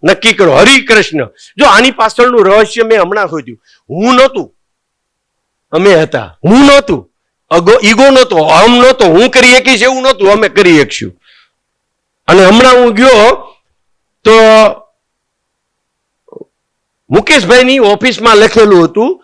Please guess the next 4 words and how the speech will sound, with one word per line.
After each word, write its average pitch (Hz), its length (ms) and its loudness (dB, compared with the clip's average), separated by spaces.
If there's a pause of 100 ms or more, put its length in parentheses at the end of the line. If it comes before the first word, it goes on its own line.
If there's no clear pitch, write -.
(160)
સિમ્પલ 320 560 -2
સેન્ટેન્સ, 170 680 -8 (1120)
અંબાણી 185 320 0
મુકેશભાઈ. 147 500 -6